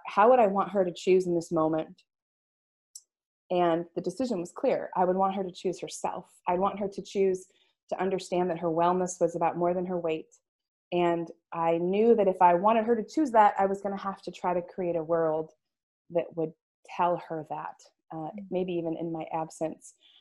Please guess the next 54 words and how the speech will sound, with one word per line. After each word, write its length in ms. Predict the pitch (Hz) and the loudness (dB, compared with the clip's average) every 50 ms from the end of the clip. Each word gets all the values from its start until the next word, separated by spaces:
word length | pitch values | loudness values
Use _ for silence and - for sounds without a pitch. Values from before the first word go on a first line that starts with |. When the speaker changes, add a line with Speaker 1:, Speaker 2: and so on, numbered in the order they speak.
| _ _ _ - | _ _ _ 2
Speaker 1:
I 100 | 180 - | 4 6
also 360 | - 190 214 208 214 226 202 | 8 8 8 8 6 4 2
realized 560 | 185 175 185 185 180 180 170 170 170 165 165 | 4 6 6 6 8 8 8 8 6 4 0
that 100 | - - | -2 -4
my 220 | 165 170 165 170 175 | -2 0 0 0 2
voice 300 | 170 175 175 175 175 - | 4 4 2 2 2 -2
alone 280 | 170 170 165 160 160 | 0 2 2 2 2
wouldn't 220 | 156 156 160 160 160 | 2 0 0 -2 -4
be 120 | 160 156 | -6 -6
enough. 360 | 151 151 151 147 147 147 - _ _ _ | -4 -4 -4 -6 -6 -8 -12 _ _ _
And 160 | 160 160 156 - | -12 -12 -12 -12
so 500 | - - 160 156 156 156 156 156 156 160 | -4 -2 2 2 4 4 2 2 0 -2
that 120 | 170 165 - | -2 -2 -2
was 160 | 175 170 - | -2 -4 0
where 100 | 175 165 | -2 -2
I 40 | 165 | -2
came 240 | 165 - 180 170 165 | -2 -4 -4 -4 -4
up 140 | 160 - | -4 -8
with 100 | 165 165 | -12 -14
this 160 | _ - - 190 | _ -6 -2 0
idea 340 | 208 220 208 180 170 170 | 0 0 2 4 4 4
that 140 | 170 - - | 4 2 -4
The 80 | - 196 | -8 -6
Beautiful 380 | 196 202 196 208 202 - 202 | -4 0 0 0 2 0 -2
Project 420 | 196 - 196 190 190 - 196 196 - | 0 2 2 2 2 0 -6 -6 -6
would 80 | 196 | -4
be 180 | 196 185 185 - | -4 -4 -2 2
a 140 | - 175 175 | 2 2 2
chorus 720 | - - - - - 196 202 202 196 202 - - - - _ _ _ _ _ _ _ _ _ _ - | 0 -14 -6 2 6 8 8 8 8 6 2 -12 -18 -20 _ _ _ _ _ _ _ _ _ _ -2
of 120 | 170 165 - | -2 -2 0
courage. 560 | - 160 - - - - _ - - - - _ _ _ _ _ _ _ _ _ _ _ _ _ _ _ _ - | -4 -2 -2 -2 -4 -6 _ -16 -20 -20 -20 _ _ _ _ _ _ _ _ _ _ _ _ _ _ _ _ 4
That 80 | 165 | 8
we 80 | 185 190 | 10 10
would 80 | 196 190 | 10 10
have 180 | 196 185 180 | 6 4 4
more 400 | 190 196 208 220 240 240 240 240 | 4 6 8 10 12 12 12 12
than 200 | 226 220 214 208 | 12 10 8 8
one 200 | 208 202 196 190 | 8 6 6 6
voice 380 | 180 180 185 180 175 175 - - | 6 8 8 8 8 4 0 -6
to 120 | - - 180 | -4 -4 -4
sing 380 | - - - 220 214 214 208 | -4 2 4 4 4 4 4
at 220 | 151 180 180 180 - | 4 2 2 4 2
this 240 | 185 175 175 - | 0 0 0 -2
same 320 | - - 185 170 170 165 165 | 0 4 4 6 6 6 6
message, 560 | 165 160 - - - 165 151 165 175 - - | 4 2 0 0 2 2 2 2 -2 0 0
that 140 | - - - | 2 2 4
women 300 | 170 185 196 190 185 190 | 4 4 6 6 4 4
are 160 | 185 180 175 | 4 2 2
here 300 | 175 - - 196 185 185 | 0 4 4 6 6 6
to 140 | 180 - 175 | 4 0 0
do 160 | 175 175 165 | 0 0 0
more 420 | 165 165 160 160 160 160 160 160 160 | 2 4 6 6 8 6 6 4 2
than 120 | 165 160 160 | -2 -4 -4
shrink. 460 | - - - - 214 208 - - | -6 -10 -6 -4 -4 -4 -4 -8